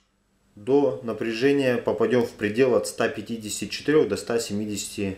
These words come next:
шести. Раз, два, три,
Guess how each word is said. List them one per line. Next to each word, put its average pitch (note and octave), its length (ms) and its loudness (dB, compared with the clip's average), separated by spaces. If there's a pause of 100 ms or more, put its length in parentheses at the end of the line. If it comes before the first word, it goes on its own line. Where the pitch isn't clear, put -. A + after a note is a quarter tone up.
(140)
шести. - 680 -8 (2250)
Раз, B2+ 480 -2 (200)
два, A2 500 -2 (600)
три, C#3 400 -4